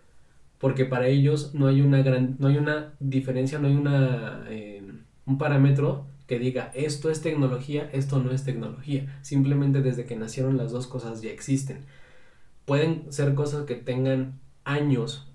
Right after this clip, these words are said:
o siglos de diferencia. Para ellos una pistola, un revol-, un revólver que se inventó en mil ochocientos y la tablet o el iPad tienen exactamente el mismo peso. No hay una diferencia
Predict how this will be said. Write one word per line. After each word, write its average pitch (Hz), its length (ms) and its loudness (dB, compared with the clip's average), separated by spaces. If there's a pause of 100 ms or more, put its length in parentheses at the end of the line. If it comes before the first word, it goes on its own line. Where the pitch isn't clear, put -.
o 110 180 -6
siglos 131 600 -2
de 107 60 -10
diferencia. 110 680 -4 (760)
Para 113 220 -4
ellos 143 500 -2 (220)
una 139 340 4
pistola, 131 400 0
un 135 140 6
revol-, 131 500 4 (220)
un 135 160 4
revólver 131 440 4
que 123 120 -6
se - 100 -10
inventó 117 480 0
en 123 160 0
mil 123 800 -2
ochocientos 135 800 -4 (440)
y 113 100 -8
la 110 200 -6
tablet 131 400 2
o 110 120 0
el 120 220 0
iPad 220 240 -4 (760)
tienen 143 300 4
exactamente 135 560 0
el 131 80 2
mismo 127 260 0
peso. 117 280 -10
No 135 200 6
hay 139 160 8
una 143 220 4
diferencia 123 760 -2